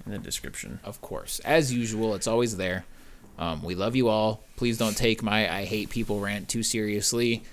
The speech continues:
Speaker 2: I was
Speaker 1: <laughs>
Speaker 2: just, uh, you know, I'm just trying to take this thing to the next level by telling
Speaker 1: Yep.
Speaker 2: you that I hate you all.
Speaker 1: <laughs> By telling you I hate you.
Speaker 2: Yeah.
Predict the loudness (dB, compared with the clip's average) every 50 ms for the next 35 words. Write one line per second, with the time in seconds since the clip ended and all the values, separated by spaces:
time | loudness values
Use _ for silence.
0 | -18 -18 -18 -10 -6 -4 -2 -2 0 0 0 0 0 2 0 0 0 0 -2 -2
1 | -2 -2 -2 -2 -2 -2 -4 -4 -4 -4 -4 -4 -4 -2 -2 -2 -2 0 -2 -2
2 | 0 0 0 0 0 0 -2 -2 -2 -4 -4 -4 -4 -4 -6 -8 -10 -14 -20 -20
3 | -20 -20 -20 -20 -20 -20 -20 -18 -10 -6 -4 -4 -4 -4 -4 -2 0 0 2 2
4 | 2 2 2 2 2 0 0 -2 -4 -6 -8 -8 -10 -12 -16 -20 -20 -20 -20 -20
5 | -20 -20 -20 -20 -20 -20 -6 0 4 4 4 4 2 -2 -8 -4 -2 -2 0 0
6 | 0 0 0 0 0 -2 -2 -4 -6 -6 -8 -10 -16 -16 -12 -10 -8 -8 -8